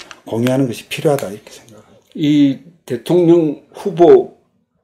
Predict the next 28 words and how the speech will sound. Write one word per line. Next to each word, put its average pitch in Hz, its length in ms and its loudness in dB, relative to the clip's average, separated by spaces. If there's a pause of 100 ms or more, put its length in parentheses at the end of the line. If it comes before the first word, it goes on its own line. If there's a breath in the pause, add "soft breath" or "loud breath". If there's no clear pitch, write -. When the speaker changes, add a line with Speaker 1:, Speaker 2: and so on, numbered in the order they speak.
Speaker 2:
군에 143 540 -2
현직 135 440 -6
검찰총장 165 800 -4
이름이 160 400 -4
들어가고 120 540 -2
그게 123 400 -4 (420 soft breath)
유력 139 400 4
후보가 180 300 4
되고 135 220 0
이러면은 160 500 0 (520 loud breath)
본인의 175 520 0
직무 185 320 -2
집행에 160 760 -2 (480)
조금 - 460 -6 (140)
장애가 202 320 2
있습니까? 185 420 -6 (1040 soft breath)
Speaker 1:
뭐, 180 320 6
장애가 185 460 4
직접적으로 185 680 0
본인이 233 640 6
그거에 170 340 6
전혀, 156 340 0
어, 117 400 -4
개의치 135 380 -4
않고 143 240 -6
흔들리지 143 420 -2
Speaker 2:
음. 107 60 -6
Speaker 1:
않는다면 131 1040 -2